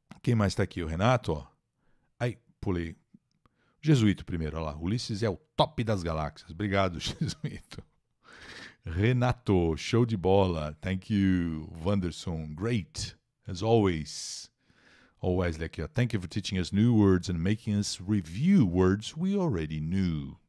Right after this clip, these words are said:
Perfect. Erika, "Thanks, very nice class." Ó, o Zé Carlos dando aí também o feedback dele. É, pá, pá, pá, pá, pá, foram as que mais gostei hoje. Muito obrigado, Zé Carlos.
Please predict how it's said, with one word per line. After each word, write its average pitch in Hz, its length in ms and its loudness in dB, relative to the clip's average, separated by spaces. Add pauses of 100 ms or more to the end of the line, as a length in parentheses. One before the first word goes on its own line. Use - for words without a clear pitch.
(120)
Perfect. - 560 -2 (1300)
Erika, 82 680 -2 (1120)
"Thanks, 110 360 -4
very 92 200 2
nice 85 320 -6
class." - 960 -10 (100)
Ó, 92 140 -6
o 85 40 -4
Zé 80 140 -6
Carlos 80 360 -6
dando 80 240 -6
aí 76 140 -8
também 76 380 -10
o 73 60 -12
feedback - 540 -14
dele. 135 480 0 (1400)
É, 95 720 0
pá, 110 120 0
pá, 101 120 -2
pá, 160 140 2
pá, 127 120 0
pá, 185 160 6
foram 151 240 2
as 143 80 -4
que 135 140 -4
mais 113 320 -2
gostei 98 400 -4
hoje. 76 280 -10
Muito 151 220 0
obrigado, 85 400 -4
Zé 78 140 -6
Carlos. - 640 -6